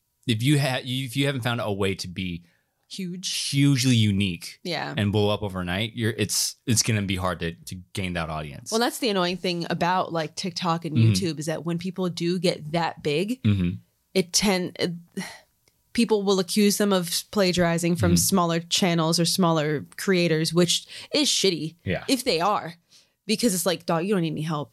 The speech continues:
Speaker 1: Yeah.
Speaker 2: But the other thing that I find annoying on, like, YouTube and TikTok and whatever is
Speaker 1: Mm-hmm.
Speaker 2: when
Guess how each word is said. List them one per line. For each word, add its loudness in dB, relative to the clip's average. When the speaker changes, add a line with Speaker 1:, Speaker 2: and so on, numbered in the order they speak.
Speaker 1:
Yeah. 6
Speaker 2:
But -2
the -2
other 2
thing 0
that -2
I 0
find 0
annoying 0
on, 4
like, -2
YouTube 0
and -2
TikTok -2
and 2
whatever 2
is 2
Speaker 1:
Mm-hmm. -6
Speaker 2:
when -2